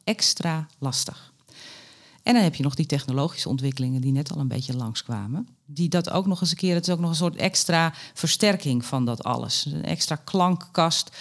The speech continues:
die laat zien, Kijk eens hoe succesvol, kijk eens hoe mooi. En als je dit doet, dan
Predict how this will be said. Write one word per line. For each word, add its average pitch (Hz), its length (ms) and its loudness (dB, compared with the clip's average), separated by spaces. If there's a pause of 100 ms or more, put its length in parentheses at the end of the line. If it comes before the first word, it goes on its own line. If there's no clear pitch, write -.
(180)
die 180 140 2
laat 156 180 2
zien, 165 260 2
Kijk 226 320 -2
eens 208 120 0
hoe 196 120 0
succesvol, 175 640 -2
kijk 202 320 -6
eens 185 140 -4
hoe 180 140 2
mooi. 165 540 2
En 147 80 0
als 131 160 -4
je 143 100 -6
dit 180 220 -4
doet, 156 180 -6
dan 143 200 0